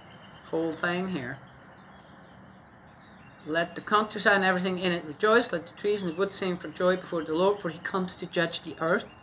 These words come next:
Okay. "Oh, give thanks to the Lord, for he is good. His love and his kindness go on forever. Yet he comes to judge the world." Okay. Or the earth.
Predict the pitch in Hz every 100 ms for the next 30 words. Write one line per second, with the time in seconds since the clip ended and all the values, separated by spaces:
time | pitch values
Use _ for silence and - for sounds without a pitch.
0 | - 151 - 147 175 - - - - -
1 | - - - - - - - - - -
2 | - - - 247 254 285 285 269 262 254
3 | - 240 240 247 220 135 - - 190 190
4 | 220 226 220 190 180 202 147 - - -
5 | - - - - 208 214 240 277 285 285
6 | 285 - 226 220 226 - 190 185 190 185
7 | 214 220 240 151 131 170 208 190 196 185
8 | 233 226 226 196 185 180 - 180 190 170
9 | 131 - - - 214 220 190 - - 185
10 | 175 180 160 123